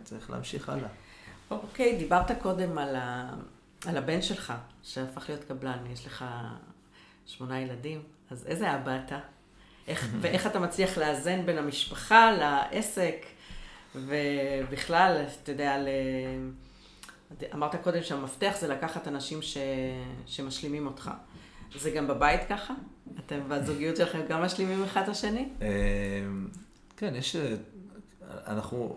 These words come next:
Speaker 1: את יודעת, עם השנים, אנחנו כבר עשרים וחמש שנים ביחד, זאת אומרת.
Speaker 2: וואו.
Speaker 1: אז, אה, עם השנים אנחנו לומדים בעצם, אה, כל אחד את החוזקות שלו, אה, מה הוא תורם לבית ומה הוא פחות טוב.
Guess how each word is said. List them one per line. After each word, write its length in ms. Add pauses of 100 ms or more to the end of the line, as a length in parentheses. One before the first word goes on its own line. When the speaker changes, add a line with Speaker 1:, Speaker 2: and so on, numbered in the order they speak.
Speaker 1:
את 60
יודעת, 260
עם 140
השנים, 520
אנחנו 260
כבר 480 (120)
עשרים 260
וחמש 340
שנים 260
ביחד, 340
זאת 120
אומרת. 160 (100)
Speaker 2:
וואו. 320 (480)
Speaker 1:
אז, 280
אה, 720
עם 100
השנים 480
אנחנו 220
לומדים 500
בעצם, 480
אה, 40 (1300)
כל 200
אחד 220
את 140
החוזקות 500
שלו, 600 (280)
אה, 40 (880)
מה 80
הוא 280
תורם 300
לבית 600
ומה 240
הוא 140
פחות 320
טוב. 160